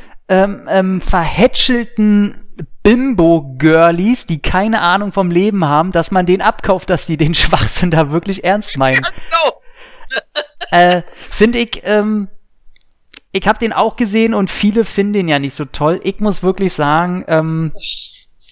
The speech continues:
Speaker 1: der, ich, also, ich fand den
Speaker 2: Das
Speaker 1: so,
Speaker 2: ist
Speaker 1: ich fand es schön, die, die Mädels ausrasten zu sehen.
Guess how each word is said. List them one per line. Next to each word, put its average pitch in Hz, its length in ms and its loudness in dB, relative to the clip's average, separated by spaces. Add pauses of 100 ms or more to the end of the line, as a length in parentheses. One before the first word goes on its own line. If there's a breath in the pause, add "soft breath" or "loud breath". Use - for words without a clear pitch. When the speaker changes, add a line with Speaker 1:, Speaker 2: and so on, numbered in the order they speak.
(540 soft breath)
Speaker 1:
der, 139 200 -2
ich, - 300 -12
also, 165 260 -4 (280 loud breath)
ich 170 140 0
fand 196 240 0
den 196 120 0
Speaker 2:
Das 170 80 -4
Speaker 1:
so, 180 240 4
Speaker 2:
ist - 180 -10 (500)
Speaker 1:
ich - 140 -2
fand 220 180 -2
es 196 140 -2
schön, 254 360 2
die, 233 160 2
die 214 140 2
Mädels 233 360 0
ausrasten 139 600 -4
zu - 120 -6
sehen. 127 360 0